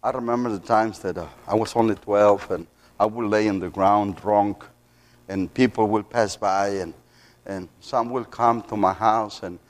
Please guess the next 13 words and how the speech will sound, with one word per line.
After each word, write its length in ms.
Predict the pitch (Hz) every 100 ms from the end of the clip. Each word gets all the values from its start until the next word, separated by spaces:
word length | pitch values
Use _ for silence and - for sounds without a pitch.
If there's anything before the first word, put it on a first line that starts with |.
| _ _ _
tell 100 | 117
my 220 | 113 107
older 240 | 110 107 90
brother 260 | 101 104
Bernardo, 640 | 95 90 90 101 107 101
he 140 | - 120
was 200 | 98 -
only 180 | 95 90
two 120 | 107
years 320 | 101 98 -
older 280 | 92 92 90
than 120 | 87
me, 220 | 98 104